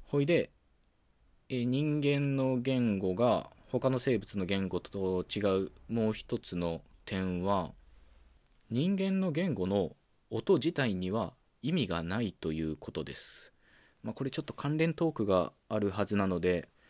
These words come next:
え、探してリンクを貼っときますけど、例えば日本語で「あ」っ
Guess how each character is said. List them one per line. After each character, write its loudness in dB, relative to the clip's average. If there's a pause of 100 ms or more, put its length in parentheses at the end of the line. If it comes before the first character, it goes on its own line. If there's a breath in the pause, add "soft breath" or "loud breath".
(240 soft breath)
え、 -8
探 -2
し -6
て -2
リ -2
ン -2
ク 4
を 2
貼 -6
っ -8 (180)
と -4
き -8
ま 2
す -10
け -4
ど、 2 (1400 soft breath)
例 4
え 4
ば 0
日 -4
本 0
語 2
で 2 (600)
「あ」 4
っ -2